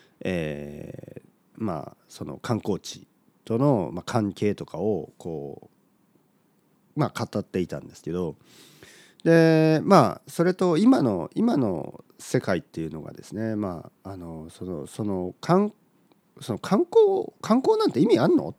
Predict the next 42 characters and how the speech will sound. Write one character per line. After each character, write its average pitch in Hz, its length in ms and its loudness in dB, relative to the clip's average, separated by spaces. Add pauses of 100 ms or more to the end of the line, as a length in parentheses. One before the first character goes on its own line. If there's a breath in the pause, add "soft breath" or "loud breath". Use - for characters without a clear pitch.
(160)
て 120 100 2
い 113 60 6
う 117 80 6
ぐ 110 80 4
ら 98 100 2
い、 104 340 2 (560 loud breath)
ま 143 120 2
あ、 - 40 4
ち - 100 -6
ょ - 20 0
っ 120 40 -2
と、 90 400 -2 (720)
観 220 200 6
光 294 160 2
っ - 20 -14
て - 100 -4
す - 120 -8
ご 160 100 0
く - 60 -18
こ 123 200 -10
う、 - 40 -18
平 180 180 6
和 180 100 4
的 170 220 -4
な 151 420 2 (800)
ア 131 120 -2
ク - 80 -10
テ - 100 2
ィ 127 40 4
ビ 107 80 2
テ 82 100 -8
ィ 76 40 -8
で 65 120 -10
す - 80 -16
よ 78 60 -10
ね。 98 240 -6 (120)
ど 135 160 8
う 120 40 -2
考 95 260 -2
え 78 60 -6
て - 80 -14
も。 - 160 -16